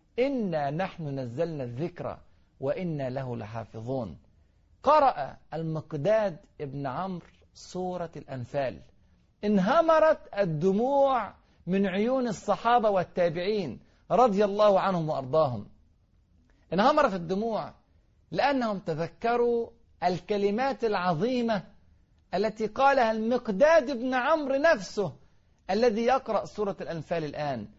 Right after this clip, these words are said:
التي قالها يوم بدر. قال: "يا رسول الله، لن نقول لك مثل ما قال أصحاب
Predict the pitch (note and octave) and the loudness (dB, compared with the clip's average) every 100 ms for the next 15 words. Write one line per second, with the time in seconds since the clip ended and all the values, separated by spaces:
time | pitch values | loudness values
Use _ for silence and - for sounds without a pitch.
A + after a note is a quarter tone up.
0 | _ _ _ - F#3+ G#3 G3+ - A3+ A3 | _ _ _ -2 -2 -2 -6 2 4 4
1 | G3+ F#3+ G3 F#3 F3 F#3 G3+ B2+ - - | 2 -2 -2 -4 -2 -2 -2 -4 -14 -20
2 | _ _ _ - F#3+ A3 G#3 G3+ A3 A3+ | _ _ _ -2 4 6 6 6 6 6
3 | G#3+ - A3 G#3+ G3+ G#3+ G#3+ F#3 C#3 _ | 4 0 -2 -2 0 2 4 2 -4 _
4 | _ _ _ _ _ _ - G3 E4 E4 | _ _ _ _ _ _ -2 4 4 4
5 | D4 - C#4+ D#4 C#4 D4 D4 C4+ C#4 A3+ | 0 0 -2 0 2 2 2 0 -2 -4
6 | C4 B3+ B3 C4 C#4 C4 A3+ - - B3+ | -4 -2 -2 2 2 4 2 -2 0 2